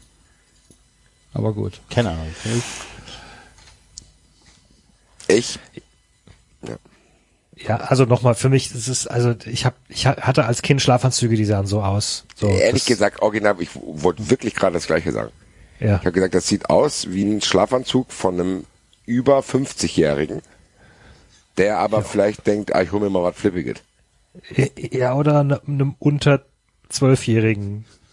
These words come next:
Speaker 4: der jetzt einen
Speaker 1: Der sich den
Speaker 4: Schlafanzug
Speaker 1: Schlafanzug
Speaker 4: ohne
Speaker 1: aber nicht
Speaker 4: Dinosaurier
Speaker 1: selbst
Speaker 4: bekommen hat.
Speaker 1: gekauft hat.
Speaker 3: Ich wollte gerade, der kann
Speaker 4: Ja,
Speaker 3: sich,
Speaker 4: genau.
Speaker 3: der, ich glaub immer, dass Elfjährige mittlerweile richtig Style haben. Die geben eher im P S G-Shirt schlafen, als sich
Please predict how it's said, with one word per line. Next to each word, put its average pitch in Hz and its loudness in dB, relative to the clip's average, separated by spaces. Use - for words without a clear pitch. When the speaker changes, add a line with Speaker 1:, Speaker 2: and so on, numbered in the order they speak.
Speaker 4:
der 120 -4
jetzt 123 -2
einen 120 -2
Speaker 1:
Der 135 4
sich 135 2
den 131 4
Speaker 4:
Schlafanzug - -6
Speaker 1:
Schlafanzug 135 0
Speaker 4:
ohne 131 8
Speaker 1:
aber 135 4
nicht 160 2
Speaker 4:
Dinosaurier 123 6
Speaker 1:
selbst 104 2
Speaker 4:
bekommen 104 2
hat. 98 -2
Speaker 1:
gekauft 107 -2
hat. 104 -6
Speaker 3:
Ich - -14
wollte 87 2
gerade, 82 2
der 80 6
kann 78 0
Speaker 4:
Ja, 78 -2
Speaker 3:
sich, 82 -4
Speaker 4:
genau. 104 2
Speaker 3:
der, 69 -2
ich 78 -4
glaub 98 -2
immer, 95 2
dass 85 -2
Elfjährige 78 2
mittlerweile 65 0
richtig 69 -4
Style 57 -2
haben. 58 -6
Die 76 -4
geben 76 0
eher 73 2
im 71 0
P - 2
S 67 -2
G-Shirt - -2
schlafen, 58 -4
als - -4
sich 64 -4